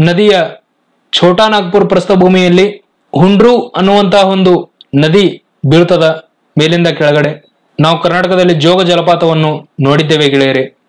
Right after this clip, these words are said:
ಇದು ಕೂಡ ಜಲಪಾತಗಳಿಗೆ ಒಂದು ಉತ್ತಮ ಉದಾಹರಣೆಯಾಗಿರ್ತದೆ. ಇನ್ನು ಲಾವಾ ಪ್ರಸ್ಥಭೂಮಿಗಳು ಅಂದ್ರೆ ಜ್ವಾಲಾಮುಖಿಯಿಂದ ಆಗಿರ್ತಕ್ಕಂತಹ ಪ್ರಸ್ಥಭೂಮಿಗಳು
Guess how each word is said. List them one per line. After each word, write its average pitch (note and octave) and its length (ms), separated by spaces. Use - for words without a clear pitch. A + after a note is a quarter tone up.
ಇದು F3 200
ಕೂಡ E3+ 160
ಜಲಪಾತಗಳಿಗೆ C#3 880
ಒಂದು B2 240
ಉತ್ತಮ B2+ 520
ಉದಾಹರಣೆಯಾಗಿರ್ತದೆ. A#2+ 880
ಇನ್ನು A3 440
ಲಾವಾ F#3+ 320
ಪ್ರಸ್ಥಭೂಮಿಗಳು G3+ 920
ಅಂದ್ರೆ F3+ 500
ಜ್ವಾಲಾಮುಖಿಯಿಂದ G3 800
ಆಗಿರ್ತಕ್ಕಂತಹ F3+ 880
ಪ್ರಸ್ಥಭೂಮಿಗಳು F3+ 960